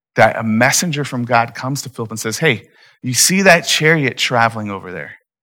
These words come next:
Right, we're told that this Ethiopian man was in a chariot on his way home.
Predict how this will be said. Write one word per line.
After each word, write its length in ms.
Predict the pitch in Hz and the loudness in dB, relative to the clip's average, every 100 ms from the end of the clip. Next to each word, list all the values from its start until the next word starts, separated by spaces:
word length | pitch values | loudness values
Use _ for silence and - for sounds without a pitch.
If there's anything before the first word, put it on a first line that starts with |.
| _ _ _ - | _ _ _ 0
Right, 80 | 123 | 2
we're 80 | 139 | 2
told 280 | 170 180 156 | 4 6 6
that 120 | 131 | 4
this 180 | 143 - | 2 2
Ethiopian 540 | 160 143 147 156 135 | 0 4 4 4 0
man 340 | 123 120 147 - - _ | 2 2 0 -4 -20 _
was 240 | 123 120 113 | -2 0 0
in 160 | 139 156 | 2 4
a 80 | 190 | 2
chariot 640 | - 156 165 175 190 - - | 2 2 4 6 4 2 6
on 460 | 147 170 180 180 | 8 10 10 10
his 720 | 180 135 147 160 156 147 131 135 | 6 2 0 2 2 0 -2 -6
way 840 | 117 120 143 165 131 95 92 - _ _ _ | -6 0 4 4 4 -2 -10 -18 _ _ _
home. 400 | - 101 95 - | -10 -10 -10 -18